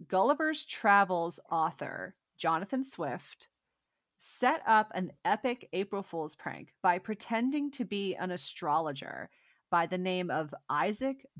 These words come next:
Bickerstaff. He published a set of predictions, the most notable of which was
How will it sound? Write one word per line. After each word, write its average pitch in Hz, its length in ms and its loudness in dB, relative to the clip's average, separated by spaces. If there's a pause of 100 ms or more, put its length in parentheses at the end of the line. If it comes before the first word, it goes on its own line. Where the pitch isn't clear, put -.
Bickerstaff. - 840 -8 (540)
He 202 180 -4
published 277 720 -2
a 208 80 -8
set 214 420 0
of 240 160 -8
predictions, 143 920 -6 (300)
the 190 140 -2
most 196 480 -2
notable 185 640 0
of 147 220 -8
which 143 440 -8
was 185 280 -6